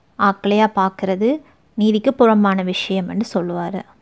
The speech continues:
"நாம உறவுகளுக்கு மத்தியில நீதியை மட்டுமே பார்க்க வேண்டுமென்றதுக்காகத்தான் அந்த நீதி தேவதையோட கண்ணை கூட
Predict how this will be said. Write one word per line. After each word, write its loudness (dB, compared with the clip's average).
"நாம 2
உறவுகளுக்கு 2
மத்தியில 2
நீதியை 2
மட்டுமே 2
பார்க்க 0
வேண்டுமென்றதுக்காகத்தான் -2
அந்த 2
நீதி 4
தேவதையோட 4
கண்ணை 2
கூட 0